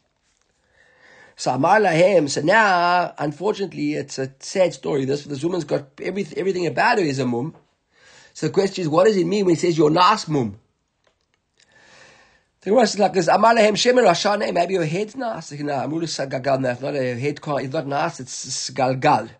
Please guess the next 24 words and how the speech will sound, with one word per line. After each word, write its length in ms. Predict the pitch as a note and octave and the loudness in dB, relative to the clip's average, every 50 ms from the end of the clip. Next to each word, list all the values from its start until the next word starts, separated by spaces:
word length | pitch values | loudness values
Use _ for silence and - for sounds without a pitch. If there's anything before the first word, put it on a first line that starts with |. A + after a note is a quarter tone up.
| _ _ - - - _ | _ _ -20 -20 -20 _
So 160 | - - C3+ C#3 | -8 -4 -2 0
look 180 | D#3+ E3 - | 0 0 0
at 60 | F#3 D3+ | 0 2
Rashi 320 | D3 D3 C#3+ C#3+ - D#3+ | 2 2 2 0 -2 -4
here. 360 | C#3+ C#3 C#3 C#3 D#3 E3+ F3+ | -2 0 2 2 2 2 2
He 160 | - C3+ C#3+ B2+ | 0 -2 -4 -4
says 260 | - - D#3 D#3 D3+ | -4 -4 -2 -2 -2
over 180 | C#3 C#3 C3 | -2 -2 -2
here, 300 | C3 B2+ C3+ C#3+ D3 C#3+ | -2 -2 0 0 0 0
"Galgal, 800 | C3+ C3+ - - - - C#3 C3 C3 B2+ C3 A2+ B2 D#3+ D#3 C3+ | -2 -2 -6 -8 -4 -2 0 0 0 0 0 0 0 0 0 0
Domela 480 | B2 D3 C3+ C3+ D#3+ F#3 G#3 G#3 G3 F3 | 0 2 2 4 4 2 2 2 2 2
Anitzei 460 | - D#3 E3+ E3 D#3 - F#3+ F3+ F3 | 2 2 0 0 0 0 0 -2 0
Pishtan 360 | F3+ - G#3 F#3+ - G3+ F#3+ | -2 -4 -8 -4 -2 -2 -2
Shashahen 460 | E3 - F3 E3+ E3 - D#3+ E3 F#3 G3 - - | -2 -2 -4 -4 -2 -2 -2 -2 -2 -2 -6 -4
Galgalim 460 | - E3 D#3+ D#3+ D#3+ D3+ D3+ D#3+ E3+ - | 0 2 2 2 2 2 0 0 0 0
Agulin," 380 | D3+ D3+ D3 D3+ D3 D3 C3+ | -2 -2 -2 0 0 0 0
like 160 | C3+ C3+ C3+ | -2 -4 -6
a 40 | - | -6
bit 160 | C3+ D#3+ - - | -6 -8 -6 -2
oval, 340 | E3+ F#3 F#3 E3+ E3 D3 C#3 | 0 2 2 2 2 0 -2
I 60 | A#2 | -4
think, 260 | - - G#2 G2 - | -6 -10 -16 -16 -16
like 220 | - A2 - - - | -16 -16 -16 -10 -6
egg-shaped. 520 | - F3+ D#3+ - - G2+ - - _ _ | -6 -4 -4 -6 -8 -10 -12 -18 _ _